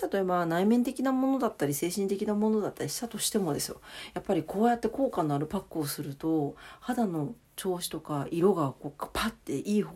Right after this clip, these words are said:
向に変わるじゃないですか。なんかそうすると、人間それだけで元気になるんだなってすごく思いました。やっぱ美容の力は果てしないですね。はい。あの、なんかこれをきっかけに、なんか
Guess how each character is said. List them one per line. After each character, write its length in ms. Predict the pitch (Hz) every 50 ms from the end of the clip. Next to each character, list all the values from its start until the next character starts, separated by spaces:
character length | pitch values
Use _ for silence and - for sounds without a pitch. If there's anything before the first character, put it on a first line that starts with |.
| - - -
向 140 | - - 139
に 120 | - 147 -
変 100 | - 165
わ 80 | 175 185
る 100 | 196 190
じ 80 | -
ゃ 60 | 147 143
な 120 | 143 190
い 60 | 175
で 80 | 131 139
す 160 | - - -
か。 220 | - - 147 151 - - - - - - -
な 80 | - 175
ん 40 | -
か 80 | 160
そ 180 | 151 - 208 208
う 60 | 240
す 160 | - - 302
る 140 | 294 302 285
と、 280 | - - 196 180 175 170
人 300 | - - 156 165 196 220
間 140 | 269 269 269
そ 140 | - 277 269
れ 80 | 262
だ 100 | 294 294
け 140 | 285 - 294
で 120 | 233 160
元 240 | - 156 185 233 330 -
気 100 | - 302
に 60 | 233
な 140 | 156 147 170
る 120 | 226 214
ん 60 | 196 151
だ 80 | - -
な 140 | - 156
っ 80 | 156 -
て 120 | - -
す 160 | - - - 156
ご 140 | - 180
く 140 | 160 - -
思 200 | - 127 - -
い 40 | -
ま 160 | - - 143
し 80 | 143 -
た。 100 | - - _ - - - - - -
や 60 | - 277
っ 20 |
ぱ 100 | 233 214
美 160 | 170 160 170
容 140 | 180 190 196
の 140 | 208 220 226
力 340 | - - - 247 247 240 190
は 80 | 156
果 120 | - 147 143
て 100 | - 143
し 160 | - - 170
な 100 | 170 156
い 60 | -
で 60 | -
す 140 | - - -
ね。 140 | 196 190 - - - - - - - -
は 240 | - - 175 156 127
い。 80 | - - - - - - -
あ 160 | 156 165 165
の、 640 | 160 156 151 151 151 151 151 151 151 151 - - - _ _ _ _ _
な 140 | 170 185 180
ん 60 | -
か 320 | - 151 143 139 - - - _
こ 140 | - 190 196
れ 140 | 202 208 208
を 400 | 196 196 196 190 185 175 - - - _
き 140 | - - -
っ 20 |
か 160 | - - 185 -
け 100 | - 170
に、 160 | 165 - -
な 80 | 185
ん 20 | 170
か 80 | 151